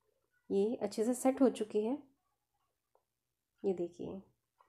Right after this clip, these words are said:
अब इसको मैं इसको कट करती हूँ नाइफ़ की हेल्प से। तो आप थोड़ा सा नाइफ़ पे थोड़ा सा घी या ऑयल लगा लें और ये देखिए बर्फ़ी हमारी ईजीली कट हो जाएगी। और ये देखिए मैंने इसको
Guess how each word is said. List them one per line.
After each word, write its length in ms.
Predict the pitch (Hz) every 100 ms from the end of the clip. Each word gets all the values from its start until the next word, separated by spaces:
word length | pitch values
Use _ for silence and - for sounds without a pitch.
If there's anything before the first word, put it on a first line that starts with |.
| _ _ _ -
अब 140 | 269
इसको 260 | 277 - 294
मैं 160 | 262
इसको 240 | 247 - 294
कट 200 | 247 208
करती 320 | - 196 240
हूँ 60 | 233
नाइफ़ 180 | 180 -
की 120 | 233
हेल्प 180 | 196 190
से। 220 | - 349 - _ _ _ _ _ _
तो 140 | - 202
आप 360 | - 233 - -
थोड़ा 260 | - 262 277
सा 120 | 311
नाइफ़ 340 | 262 202 208 - _
पे 180 | 214 240 370 - _ _ _ -
थोड़ा 220 | 254 269
सा 140 | 269
घी 360 | 269 214 254 320
या 120 | 226 -
ऑयल 180 | 190 202
लगा 260 | 208 196 180
लें 180 | 208 285 - _ _ _ _
और 120 | 196
ये 100 | 196
देखिए 380 | 190 190 220 240 277 - _ _ _ 202
बर्फ़ी 260 | 190 247
हमारी 300 | 233 202 220
ईजीली 280 | 208 185 220
कट 220 | 233 208
हो 60 | 208
जाएगी। 360 | 202 185 202 285 - _ - _ _
और 100 | 190
ये 100 | 214
देखिए 280 | 202 180 196
मैंने 260 | 202 190 214
इसको 320 | 214 214